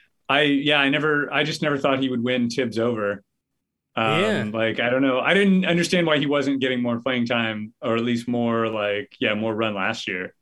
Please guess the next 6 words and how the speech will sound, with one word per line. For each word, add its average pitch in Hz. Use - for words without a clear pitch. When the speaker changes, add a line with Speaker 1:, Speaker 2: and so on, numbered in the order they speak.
Speaker 1:
Um, 98
but 107
yeah, 143
he's 139
been 135
great. 123